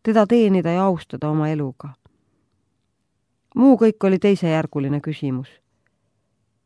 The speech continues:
Kuid ka oma ajalikus elus püüdsin olla aus, õiglane, korralik ja kohusetruu, teenides oma issandat selleski,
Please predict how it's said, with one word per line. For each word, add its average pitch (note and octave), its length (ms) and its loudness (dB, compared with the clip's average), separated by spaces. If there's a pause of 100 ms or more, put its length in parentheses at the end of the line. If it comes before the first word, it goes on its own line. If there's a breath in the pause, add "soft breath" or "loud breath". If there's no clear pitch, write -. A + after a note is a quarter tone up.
(420)
Kuid A#3 160 2
ka - 160 0
oma B3+ 220 4
ajalikus G3+ 440 0
elus F#3 380 0
püüdsin E3+ 400 -2
olla D#3+ 320 -2
aus, G#3 320 -2
õiglane, E3+ 600 -4
korralik G3+ 540 -4
ja F3+ 80 -6
kohusetruu, D#3+ 840 -2 (640)
teenides G3 560 4
oma F3+ 160 2
issandat F3 480 -6
selleski, E3 680 -6